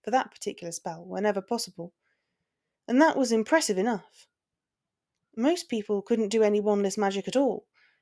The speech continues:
but most people didn't have either Harry Potter as a best friend or her insatiable desire for knowledge. But as much as she'd usually be eager to discuss magical theory,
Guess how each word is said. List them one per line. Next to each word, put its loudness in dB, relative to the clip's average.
but -12
most 0
people 0
didn't 0
have -2
either 0
Harry 0
Potter -2
as 0
a -12
best -2
friend 0
or 0
her 6
insatiable 0
desire -2
for -6
knowledge. -6
But 2
as 6
much 2
as 0
she'd -4
usually -4
be -4
eager 2
to -6
discuss 0
magical -2
theory, 2